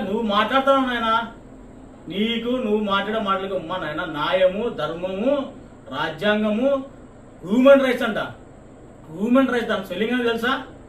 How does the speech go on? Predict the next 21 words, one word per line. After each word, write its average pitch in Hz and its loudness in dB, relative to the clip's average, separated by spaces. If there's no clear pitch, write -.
హ్యూమన్ 247 6
రైట్స్, 240 0
మానవ 233 4
హక్కుల. 247 4
ఆ 180 -10
పొట్టి 214 0
రవీణని 277 10
మళ్ళీ 262 4
ఐదేళ్ళు 277 8
చేసినది 269 4
ఊర్లోకి 262 6
రానికుండా 262 4
నీ 262 2
డీఎస్పీ 269 6
తొత్తుగా, 254 4
డీఎస్పీ 262 4
చైతన్య 254 2
గారిని 254 0
పెట్టుకొని 254 0
ఊర్లోకి 254 8
రావడం, 302 4